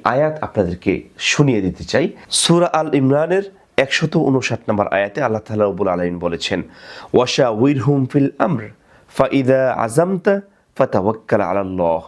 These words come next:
অর্থাৎ, "আর তুমি সিদ্ধান্তের ক্ষেত্রে মানুষের সঙ্গে পরামর্শ করো,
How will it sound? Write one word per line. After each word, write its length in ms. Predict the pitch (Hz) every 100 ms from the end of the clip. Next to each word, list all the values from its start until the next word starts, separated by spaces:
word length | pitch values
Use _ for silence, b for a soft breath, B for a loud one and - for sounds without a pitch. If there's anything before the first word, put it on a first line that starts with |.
| _ _ -
অর্থাৎ, 340 | 135 - 104 - B B B
"আর 180 | 135 127 113
তুমি 160 | - 131
সিদ্ধান্তের 680 | - 139 117 117 151 160 135
ক্ষেত্রে 460 | 147 - 104 85 B B B -
মানুষের 480 | 110 110 110 123
সঙ্গে 440 | 110 - 110 101 98
পরামর্শ 640 | - 95 87 85 - -
করো, 280 | 90 92 82